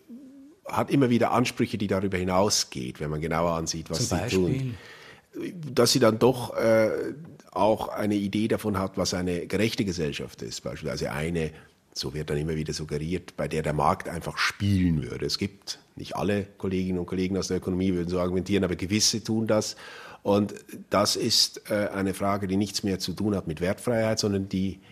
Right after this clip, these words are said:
Speaker 1: in den Bereich der Wertediskussion geht. Äh, und da, glaube ich, äh, ist dann in der Tat auch, ähm, nicht mehr die Ökonomie selber zuständig, sondern die entsprechenden Disziplinen,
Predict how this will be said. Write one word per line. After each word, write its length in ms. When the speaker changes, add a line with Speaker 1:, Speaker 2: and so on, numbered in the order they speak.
Speaker 1:
in 140
den 80
Bereich 340
der 160
Wertediskussion 1080
geht. 440
Äh, 220
und 300
da, 120
glaube 320
ich, 200
äh, 240
ist 240
dann 120
in 100
der 80
Tat 260
auch, 400
ähm, 260
nicht 180
mehr 100
die 80
Ökonomie 400
selber 340
zuständig, 600
sondern 340
die 140
entsprechenden 480
Disziplinen, 880